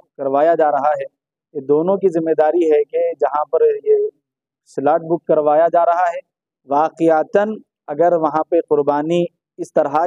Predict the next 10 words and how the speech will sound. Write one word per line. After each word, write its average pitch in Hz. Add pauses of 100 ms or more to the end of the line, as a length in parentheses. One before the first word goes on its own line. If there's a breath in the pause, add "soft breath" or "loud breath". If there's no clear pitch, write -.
کی 156
ہے 170 (720)
کہ 151
وہ 147
واقعی 143
جانور 151
قربانی 151
کے 185
لائق 165
ہے، 185